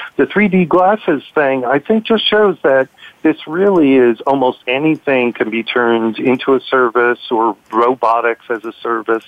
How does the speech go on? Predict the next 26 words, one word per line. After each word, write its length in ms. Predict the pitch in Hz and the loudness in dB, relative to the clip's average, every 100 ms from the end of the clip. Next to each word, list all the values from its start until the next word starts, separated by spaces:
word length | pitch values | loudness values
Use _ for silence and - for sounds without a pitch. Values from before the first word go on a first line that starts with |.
| - | -10
type 160 | 113 - | -8 -6
of 120 | 110 | -8
thing. 400 | - 170 120 104 - - - - - | -2 0 0 -2 -8 -16 -16 -12 -6
I 60 | |
think 200 | 143 220 | -2 0
where 140 | 240 196 | 0 0
the 100 | 151 | -2
telcos 540 | 170 196 202 170 139 - | 0 0 0 -2 -2 -2
sit 180 | 196 196 | 0 2
in 180 | 147 127 | 2 2
this 220 | 117 113 - | 0 -2 -2
is 220 | 131 123 | -4 -2
that 180 | 139 135 | -2 0
the 100 | 151 | -2
telcos 460 | - 208 220 226 196 | -2 0 2 0 0
have 180 | 135 113 - | -4 -4 -2
always 380 | 131 147 151 131 | 0 4 2 0
been 460 | - 131 127 123 113 | 0 0 2 0 -2
set 120 | 123 123 | -2 0
up 160 | 117 | -2
for 120 | - | -4
scale. 560 | 98 - 98 98 90 87 _ _ - - - - | -8 -2 0 0 0 -4 _ _ -20 -20 -20 -4
And 500 | 131 131 131 127 123 | 0 2 4 4 4
they 580 | 139 151 160 156 156 160 - | 2 2 2 0 -2 -4 -2
are 360 | 147 170 175 | 0 2 0
the 160 | 143 | -2